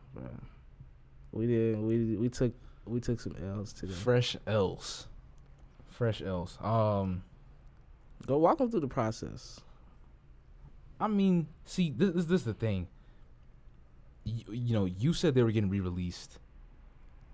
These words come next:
Speaker 2: I, you know, I didn't really have too much time to prepare because I, I
Speaker 1: Right.
Speaker 2: just saw that they were releasing, like, well, Thursday, I saw that they were releasing today or yesterday on Saturday.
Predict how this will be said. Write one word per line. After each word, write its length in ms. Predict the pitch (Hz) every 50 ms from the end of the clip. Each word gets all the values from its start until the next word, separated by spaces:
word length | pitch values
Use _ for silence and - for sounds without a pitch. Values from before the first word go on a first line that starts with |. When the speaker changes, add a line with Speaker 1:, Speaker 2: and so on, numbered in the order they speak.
| - - - - - - - -
Speaker 2:
I, 340 | 90 101 113 123 120 107 - - - - - - - - - - - - - - - - - -
you 120 | 110 107
know, 180 | 92 80 - - - -
I 200 | 65 - - 120
didn't 140 | 131 143
really 140 | 143 135 127
have 140 | 123 113 107
too 80 | - 127
much 200 | 120 107 - -
time 320 | - 110 107 104 101 98 92
to 120 | - -
prepare 560 | - - 87 - - 110 110 104 95 90 87 - -
because 260 | - - - 104 90 - -
I, 180 | 101 104 104
I 140 | 95 - 104 107
Speaker 1:
Right. 120 | 101 95
Speaker 2:
just 340 | - - 120 113 95 - -
saw 240 | - 104 95 95 90
that 120 | 87 85
they 120 | - 95 92
were 60 | 85
releasing, 640 | 85 87 87 90 95 87 - - 92 85 82 85 - - - - - - - - - -
like, 160 | - 90 90 - - - - - - - - - - - - - - - -
well, 120 | 101 98 90
Thursday, 520 | - - 131 127 127 117 107 90 87 85
I 140 | - - 90
saw 140 | - 101 90
that 180 | - 92 87
they 100 | 95 101
were 60 | 101
releasing 400 | 92 90 90 90 - - 90 80
today 480 | - - - 87 87 92 92 85 - - - -
or 140 | - 92 92
yesterday 500 | 87 90 92 90 - - 85 73 73 95 - - - - - -
on 100 | - 92
Saturday. 500 | - - 95 90 87 - - - -